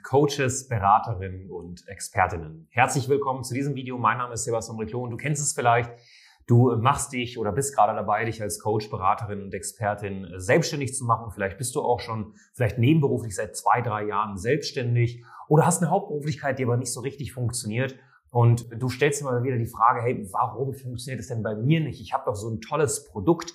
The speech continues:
Ich bin doch gerade in einer Situation, wo ich eigentlich einen guten Job mache, wenn ich mal einen Kunden gewinne.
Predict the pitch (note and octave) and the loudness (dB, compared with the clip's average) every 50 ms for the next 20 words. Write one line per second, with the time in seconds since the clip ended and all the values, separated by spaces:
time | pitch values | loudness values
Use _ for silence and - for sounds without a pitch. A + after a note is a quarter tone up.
0 | - - - - - A#2 - - D3+ D#3 D3+ C#3+ A2+ - - B2 B2 - B2 A2+ | -20 -20 -20 -12 -8 -8 -4 0 2 2 2 2 2 2 0 0 0 0 -2 -4
1 | G#2 A2 A2 A2 A2 G#2 - - - B2+ C3+ C3+ A#2+ G#2 G#2+ A2+ G2+ - - A2+ | -4 -4 -6 -8 -8 -8 -8 -6 -6 -6 -6 -6 -6 -6 -8 -8 -8 -8 -8 -8
2 | C3 A#2+ G2+ A#2 A#2 A2+ G2+ A#2+ B2+ - A#2+ G#2+ G2 B2+ C3+ C3 - C#3 - - | -8 -10 -6 -4 -2 -2 -2 -4 -6 -6 -6 -2 0 0 2 2 0 -2 -2 -2
3 | - A2 A2+ A2 - A#2+ A2+ A2 A2+ A2+ A2 - - D3 D3+ C#3+ A#2 A2+ A2+ G#2+ | -4 -6 -6 -6 -8 -10 -10 -8 -8 -10 -8 -6 -4 -2 -2 -2 -4 -6 -6 -4
4 | G2 A#2+ D#3 C3+ B2+ D3 | 0 0 0 0 -2 -4